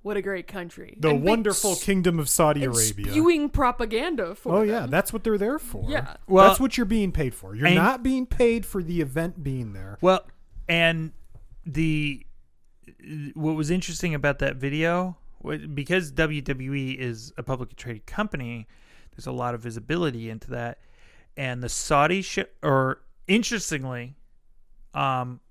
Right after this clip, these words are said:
Speaker 3: every quarter or whenever it was around when the Saudi shows are,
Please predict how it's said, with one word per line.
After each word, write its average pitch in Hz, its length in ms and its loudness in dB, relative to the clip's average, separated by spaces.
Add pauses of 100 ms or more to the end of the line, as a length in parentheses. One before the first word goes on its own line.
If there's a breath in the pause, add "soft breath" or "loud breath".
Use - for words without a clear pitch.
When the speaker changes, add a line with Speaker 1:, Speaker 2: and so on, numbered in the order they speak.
(640)
Speaker 3:
every 240 840 -2
quarter 226 640 2
or 185 100 0
whenever 180 380 -2
it 214 60 -2
was 190 220 2
around 170 380 -2
when 175 140 -4
the 170 80 -4
Saudi 175 320 2
shows 226 320 -2
are, 247 400 2